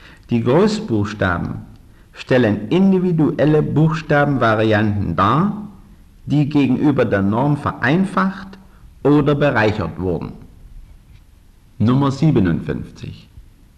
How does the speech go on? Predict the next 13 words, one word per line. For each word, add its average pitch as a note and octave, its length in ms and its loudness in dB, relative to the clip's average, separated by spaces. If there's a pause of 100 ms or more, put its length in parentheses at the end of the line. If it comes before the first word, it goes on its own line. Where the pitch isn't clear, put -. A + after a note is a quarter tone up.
(720)
Die A2+ 120 0
gleichen F3 500 0
Erscheinungen C#3+ 800 -2 (280)
treten A2+ 440 -2
auch B2 240 -2
bei B2+ 220 -4
Kleinbuchstaben F2+ 1000 -2
auf. E2 300 -4 (1900)
Nummer C3 400 2
achtundfünfzig. F2 1120 -6 (800)
Auf G#2+ 280 -2
diesem F3 340 2
Lichtbild F3 640 -2